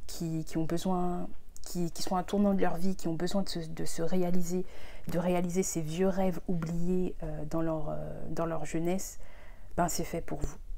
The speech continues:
Hum, vous pouvez foncer les yeux fermés parce que justement la structure de l'histoire est bien faite. Euh, l'auteur a, a, a bien écrit, c'est,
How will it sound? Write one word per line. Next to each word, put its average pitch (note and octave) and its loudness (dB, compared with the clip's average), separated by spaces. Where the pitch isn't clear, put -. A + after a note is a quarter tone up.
Hum, D#3+ -6
vous D3 -10
pouvez E3 -6
foncer E3 -6
les E3 -4
yeux E3+ -4
fermés E3 -6
parce E3 -6
que E3 -8
justement E3+ -4
la E3 -4
structure - -4
de E3 -6
l'histoire E3+ -4
est D#3+ -4
bien D#3 -4
faite. - -6
Euh, E3 -2
l'auteur E3 -2
a, - -2
a, D3+ -8
a D#3+ -8
bien F3+ 2
écrit, F#3 -6
c'est, D#3 -6